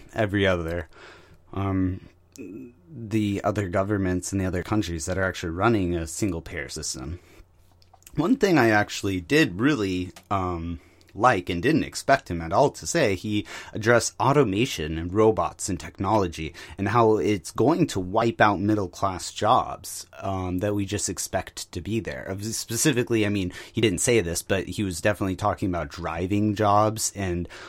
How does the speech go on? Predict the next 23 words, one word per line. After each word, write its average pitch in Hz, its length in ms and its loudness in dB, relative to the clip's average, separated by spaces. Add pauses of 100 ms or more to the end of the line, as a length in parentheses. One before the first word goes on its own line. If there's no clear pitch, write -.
(160)
all 117 160 6
sorts 117 420 0
of, 90 320 -2
um, 87 340 -4
automation 98 680 2
is 87 260 -4
going 98 320 0
to 95 180 -6
eliminate 107 640 2
jobs. 117 440 0
So 107 460 0 (100)
he - 180 -6
said 175 240 6
this 160 160 -2
is 151 120 -2
something 147 260 6
we 117 100 4
need 113 180 4
to, 90 200 2 (420)
um, 90 300 0
look 104 220 -2
out 139 200 2
for. 78 240 -6